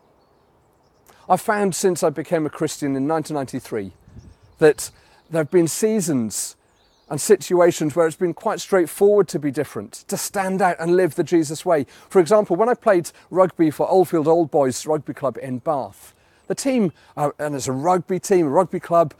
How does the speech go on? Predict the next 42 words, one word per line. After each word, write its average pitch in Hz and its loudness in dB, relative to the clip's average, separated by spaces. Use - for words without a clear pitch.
a 156 -2
big 190 2
rugby 180 4
kind 160 -2
of 143 -4
culture 175 0
and 143 0
drinking 175 -2
culture 170 2
and 165 -6
things, 175 0
but 196 -6
they 202 2
knew 240 4
that 220 2
I 180 0
wasn't 190 2
a 170 -2
big 180 0
drinker. 180 -2
They 165 0
knew 214 0
I 175 -6
was 170 -2
a 165 -2
follower 160 2
of 147 -4
Jesus. 147 -6
Yet 202 -4
they 202 0
accepted 196 -6
me 143 -2
based 180 -2
on 202 -4
the 196 -2
fact - -12
that 143 -6
I 175 2
wanted 185 0
to 175 -4
play, 165 0
uh, 139 -8